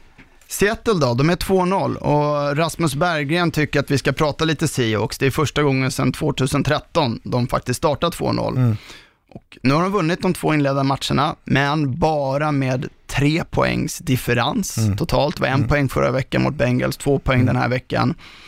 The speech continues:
Speaker 1: Och jag känner att det är ju lite Seahawks modell. Känslan är att de kommer spela många tajta matcher ändå. De vill
Speaker 2: Mm.
Speaker 1: springa mycket med bollen, kontrollera matchen. Man har inte den mest, eh, vad ska jag säga,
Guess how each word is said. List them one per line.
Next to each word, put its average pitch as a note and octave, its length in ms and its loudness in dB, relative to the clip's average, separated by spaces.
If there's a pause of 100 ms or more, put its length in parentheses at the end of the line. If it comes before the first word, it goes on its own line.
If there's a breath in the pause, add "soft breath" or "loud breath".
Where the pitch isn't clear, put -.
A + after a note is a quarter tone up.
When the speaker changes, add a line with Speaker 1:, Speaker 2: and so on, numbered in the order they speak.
(140 loud breath)
Speaker 1:
Och - 160 -4
jag A#2+ 120 4
känner C3+ 240 2
att B2+ 200 -4
det D#3+ 440 2
är E3 320 0
ju G#3 160 0
lite D#3+ 300 0
Seahawks A#2+ 440 -2
modell. C#3 380 0
Känslan D3 380 -2
är - 40 2
att B2 60 -2
de D3+ 100 2
kommer F#3 320 2
spela - 320 0
många A#2+ 360 -2 (240)
tajta - 420 -2
matcher - 380 -2
ändå. - 240 0
De B2 160 2
vill B2 80 6
Speaker 2:
Mm. A#2 60 2
Speaker 1:
springa C3 460 2
mycket C3 360 -2
med B2 140 2
bollen, B2+ 520 0
kontrollera C3+ 760 0
matchen. B2 680 0 (720 loud breath)
Man C#3 180 2
har C3 160 4
inte C#3 240 2
den C3 340 2
mest, - 680 -2 (300)
eh, - 60 -10 (160)
vad C3 160 -8
ska - 120 -2
jag - 60 0
säga, A2+ 320 0